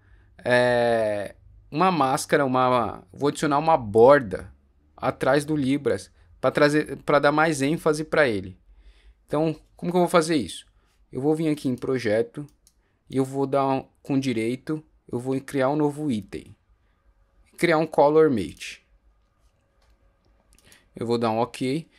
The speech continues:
e eu vou criar o color mate preto, certo? E aí eu vou dar o nome de fundo preto e dar um OK. Certo? E aí eu vou colocar ele na V dois, porque eu subi o Libras pro V três.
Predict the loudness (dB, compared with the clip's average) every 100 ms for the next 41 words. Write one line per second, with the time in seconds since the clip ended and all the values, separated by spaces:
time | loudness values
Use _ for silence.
0 | _ -8 -4 -4 -2 0 0 2 2 2
1 | -2 -4 -6 -10 -6 -6 -8 -18 _ _
2 | _ _ _ _ _ _ _ -10 -2 0
3 | -2 -6 _ _ _ _ _ -6 -4 -2
4 | -2 -4 _ _ -4 -2 0 -2 -4 -6
5 | -6 -4 -6 -8 -16 -14 -10 -10 -10 -6
6 | -2 -2 -4 -6 -6 -8 _ _ _ _
7 | _ _ _ _ _ _ _ _ _ _
8 | _ _ _ _ _ _ -10 -2 0 2
9 | 0 -6 -16 -16 -20 _ _ _ _ _
10 | _ _ _ _ _ _ _ _ _ _
11 | _ _ _ _ _ _ _ _ _ _
12 | -10 -8 -8 -6 -2 -2 -2 0 2 2
13 | 2 -2 -2 -4 -2 0 0 -2 -10 -8
14 | -4 -4 -4 -6 -4 -2 0 -2 -4 -6
15 | -6 -6 -10 -10 -16